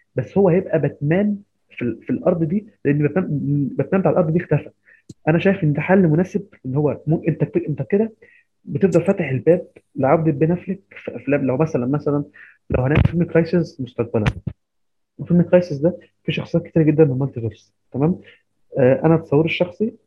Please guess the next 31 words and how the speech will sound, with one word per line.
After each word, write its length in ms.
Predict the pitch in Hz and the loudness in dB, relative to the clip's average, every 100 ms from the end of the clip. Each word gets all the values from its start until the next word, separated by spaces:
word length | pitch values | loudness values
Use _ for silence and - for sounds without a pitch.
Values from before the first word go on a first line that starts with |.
| _ | _
أنا 120 | 143 147 | -2 -2
مش 160 | 139 | 0
شايف 160 | 165 160 | -2 0
إن 80 | 147 | 0
بين 120 | 151 | -2
أف-، 160 | 156 - | -4 -4
بين 140 | 151 160 | 0 0
أفليك 300 | 160 151 131 | 0 -8 -10
هيكون 180 | 120 | -4
عنده 160 | 147 151 | -2 0
مشكلة 260 | 135 - 170 | -2 2 2
إنه 180 | 147 | 4
يطلع 200 | 160 156 | 2 2
في 140 | 120 - | -4 -4
فيلم 200 | 160 151 | -2 -2
مثلا 320 | 151 160 170 170 _ _ - | -2 -2 -2 -4 _ _ -6
دوره 220 | 151 160 | 2 4
فيه 240 | 156 170 | 4 0
عشر، 360 | 156 147 - 143 | 2 0 -2 -4
سبع 140 | 147 131 | 0 0
دقايق 320 | 120 123 - - | 0 -2 -4 -10
ولا 100 | 120 | -14
حاجة، 180 | 127 _ - - | -16 _ -20 0
زي 220 | 131 196 | 2 4
ما 60 | 165 | 2
هو 80 | |
أوريدي 240 | 175 170 170 | 0 0 0
طلع 220 | 180 175 | 0 0
في 120 | - | -2
السنايدر 380 | 135 - 156 160 | -10 -2 0 0
كات، 240 | - - | -2 -6